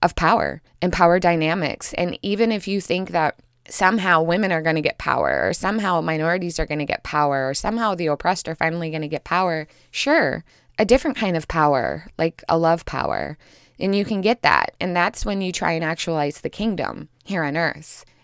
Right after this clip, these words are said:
And that means that we let go of power. We don't want power. Jesus didn't want power. The devil offered Jesus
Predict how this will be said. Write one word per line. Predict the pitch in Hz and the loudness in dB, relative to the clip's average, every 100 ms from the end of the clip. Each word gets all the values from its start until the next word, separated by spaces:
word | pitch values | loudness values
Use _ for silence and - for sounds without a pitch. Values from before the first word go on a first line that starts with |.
| _ - | _ -4
And | 180 180 | 0 4
that | 175 | 2
means | 190 185 175 | 2 -6 -2
that | 175 165 _ - | -2 -2 _ -20
we | - 175 165 - | -12 -8 -8 -4
let | 156 | -4
go | - 156 | 2 2
of | 147 | 2
power. | - - 69 62 147 170 | 0 0 0 0 -4 -2
We | |
don't | 175 156 | -2 0
want | 160 - | 0 -2
power. | - 135 76 180 | -2 -2 -2 -2
Jesus | 170 220 196 - | -2 -2 0 0
didn't | 147 143 | -2 0
want | 131 - | -2 -2
power. | 143 139 135 131 - - | 0 2 2 -2 -4 -6
The | 165 | -2
devil | 170 175 175 | 4 6 6
offered | 180 180 180 175 170 165 | 4 4 2 2 0 0
Jesus | 175 165 165 - | -4 0 0 -2